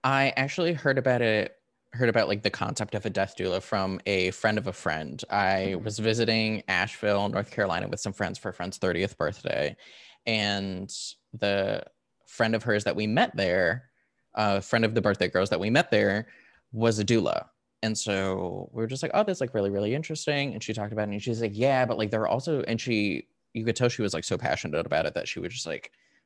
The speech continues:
Speaker 1: talking about it. And I, but, like, we were, like, eating it up. Um, and so, but she was like, "I'm just, but, like, if you think this shit is interesting, wait till you hear about death doulas." And, like, everyone was like,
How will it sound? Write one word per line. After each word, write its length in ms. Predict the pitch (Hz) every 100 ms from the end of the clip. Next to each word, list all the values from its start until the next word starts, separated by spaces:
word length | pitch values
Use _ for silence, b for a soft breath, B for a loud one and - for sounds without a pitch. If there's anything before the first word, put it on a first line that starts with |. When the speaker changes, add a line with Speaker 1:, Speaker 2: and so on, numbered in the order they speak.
| _
Speaker 1:
talking 300 | - 101 -
about 160 | 95 95
it. 40 |
And 80 | 90
I, 60 | 101
but, 140 | 113
like, 140 | 104 92
we 100 | 110
were, 120 | 95
like, 160 | 62 -
eating 240 | 98 -
it 80 | 62
up. 240 | 73 50 - B B B -
Um, 600 | 110 101 98 95 90 - _ _ -
and 180 | 113 113
so, 520 | - 117 107 104 101
but 80 | 110
she 100 | -
was 160 | 117 117
like, 220 | 113 - B B -
"I'm 280 | 113 127 139
just, 220 | 127 123 - 120
but, 140 | 117
like, 220 | 107 107 -
if 140 | 127
you 60 | 143
think 220 | 131 -
this 160 | 104 -
shit 180 | 151
is 140 | 151 156
interesting, 600 | 156 160 - 156 160 165 B B B -
wait 140 | 120
till 100 | 135
you 140 | 113 107
hear 100 | 113
about 340 | - - -
death 320 | 95 98 - -
doulas." 380 | 85 - - -
And, 140 | 117
like, 160 | 107 -
everyone 340 | 107 113 113
was 140 | 110 101
like, 200 | 80